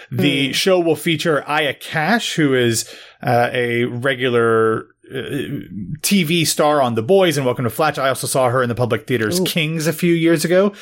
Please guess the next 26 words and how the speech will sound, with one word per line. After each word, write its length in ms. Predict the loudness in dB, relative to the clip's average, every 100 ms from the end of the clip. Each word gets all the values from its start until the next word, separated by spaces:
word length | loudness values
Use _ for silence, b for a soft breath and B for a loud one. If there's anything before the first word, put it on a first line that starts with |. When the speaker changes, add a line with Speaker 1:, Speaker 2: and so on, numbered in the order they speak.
| B B
Speaker 2:
Oh, 140 | -2
Speaker 1:
uh, 40 | 0
Speaker 2:
yeah. 80 | 2 0
Speaker 1:
opposite 580 | 0 0 0 2 0 -2
Gillian 420 | -2 0 0 -2
Jacobs. 540 | 0 -2 0 0 -2 -8 B B
Um, 360 | -4 -4 -2 -2
Brian 400 | 0 0 -2 -4
D. 180 | -4 -6
Coates, 480 | -6 0 0 0 0
who 260 | 2 4
is, 480 | 4 4 2 -2 -6
um, 840 | -2 2 2 2 0 0 0 -2 -4 _ _ -8
seen, 420 | -4 -2 0 0 0
uh, 560 | 0 -2 -2 -4 -6
at 140 | -4 -4
M 140 | -4
T, 180 | -4 -2
in 140 | 0
M 100 | 0
T 120 | 0 -2
C's 360 | 0 0 0
Jitney, 560 | -4 -4 -4 -2 -4 -4 B B B
Maureen 480 | -2 2 2 2 0
Sebastian, 840 | -2 -2 0 -2 -2 -2 -2 -2
the 580 | -2 0 2 2 0 -2